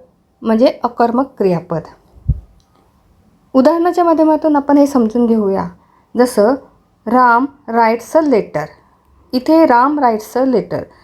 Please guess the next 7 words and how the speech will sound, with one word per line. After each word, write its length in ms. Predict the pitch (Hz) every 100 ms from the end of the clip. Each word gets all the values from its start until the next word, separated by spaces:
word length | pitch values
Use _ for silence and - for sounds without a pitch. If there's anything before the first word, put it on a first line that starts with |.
| _ -
राम 300 | 220 247 320
पत्र 440 | - 226 220 240
लिहितो. 580 | 262 269 220 175 - - _ _ -
तर 200 | 269 247 277 _ _ -
काय 220 | 254 320
लिहितो, 680 | 330 320 285 269 262 262 _
तर 100 | -